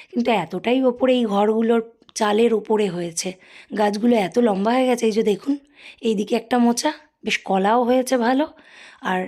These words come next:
এই যে দাঁড়ান, এই দিকটাতে দেখাচ্ছি জুম করেই দেখুন, এই দিকে একটা মোচা হয়েছে,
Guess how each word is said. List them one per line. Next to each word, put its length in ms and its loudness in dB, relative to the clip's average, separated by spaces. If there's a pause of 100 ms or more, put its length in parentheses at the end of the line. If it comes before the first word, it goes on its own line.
(160)
এই 160 -4
যে 140 -12
দাঁড়ান, 300 -12 (160)
এই 140 0
দিকটাতে 440 -8 (320)
দেখাচ্ছি 440 -8
জুম 240 -2
করেই 300 -4
দেখুন, 260 -6 (600)
এই 160 2
দিকে 200 0
একটা 260 -6
মোচা 280 -6
হয়েছে, 320 -6